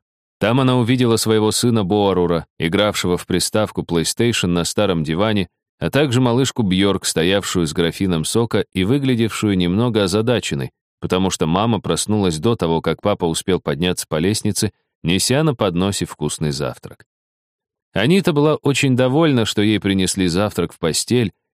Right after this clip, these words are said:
и вся семья собралась в их с мужем спальне. Она нежно обняла Йоакупа и детей.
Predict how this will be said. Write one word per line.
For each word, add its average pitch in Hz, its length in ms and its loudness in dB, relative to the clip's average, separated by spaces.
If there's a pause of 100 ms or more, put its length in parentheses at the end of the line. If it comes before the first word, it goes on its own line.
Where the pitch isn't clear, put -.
и 120 120 0
вся 113 180 2
семья 107 400 2
собралась 92 560 0
в 78 120 -2
их 95 120 -2
с - 80 -8
мужем 80 320 -2
спальне. 76 540 -4 (580)
Она 104 220 2
нежно 113 420 2
обняла 95 360 0
Йоакупа 92 640 0
и 80 80 0
детей. 78 460 -2